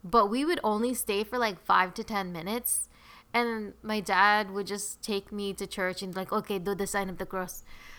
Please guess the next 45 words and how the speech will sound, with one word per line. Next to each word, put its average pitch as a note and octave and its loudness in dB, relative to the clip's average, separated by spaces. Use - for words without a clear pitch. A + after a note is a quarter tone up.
So A3+ 2
I'd A#3 2
do C4+ 0
the C#4 -2
sign C4 4
of B3+ -2
the A#3 -4
cross. A#3+ 2
I C4 4
didn't C#4+ 2
really D4 0
know G3 2
what G#3+ 4
I G#3 4
was F3+ -2
doing. F#3 -4
I G#3 2
don't A#3+ 0
remember G3 -2
them F3+ -4
ever B3 6
formally A#3+ 0
teaching A#3+ 0
me B3 -2
how G3+ 6
to G3+ -6
do G3+ -2
the G3 -4
sign F#3 2
of G3+ -4
the G#3+ 2
cross. F3 2
I A3 0
just A3+ -2
kind A3+ 0
of, G#3 -4
I A#3+ 10
don't A3+ 4
know F#3+ 2
what F3+ -2
I E3+ -2
did. F3+ -6
And G3+ 8
we'd A3+ 2
sit D#4+ 2